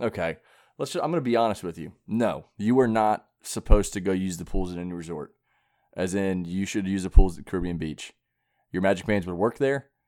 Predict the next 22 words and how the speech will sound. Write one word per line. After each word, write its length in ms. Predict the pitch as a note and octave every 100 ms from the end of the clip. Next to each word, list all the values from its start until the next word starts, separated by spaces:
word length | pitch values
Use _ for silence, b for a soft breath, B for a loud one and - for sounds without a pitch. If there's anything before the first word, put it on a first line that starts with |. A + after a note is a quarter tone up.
| _ _ _ _ _ -
Uh, 220 | F#2 F2+ E2 -
all 180 | F2+ G2+
the, 100 | F2+
obviously, 320 | E2 F#2+ -
all 60 | F#2+
the 100 | F2+
access 340 | G2 - G2+
to 120 | -
your 80 | F2
room 180 | G2+ A#2+
is 120 | A2+
there. 320 | A#2 A2+ A2 _ _ -
But 380 | A2+ G#2+ F2+ - _ -
I 100 | G2+
will 180 | G#2+ A#2+
say 200 | B2 G#2+
this. 380 | G2 D#2 - - _ _ _ _ _ _ _ _ _ _ _ - _ _ -
Y-, 120 | G2+ _
you 180 | G#2+ G#2+ - _
can 720 | - - A#2+ G3 C#3+ F#2 G#2+ A#2 F#2+
do 220 | F#2 F2+
it. 220 | G#2+ -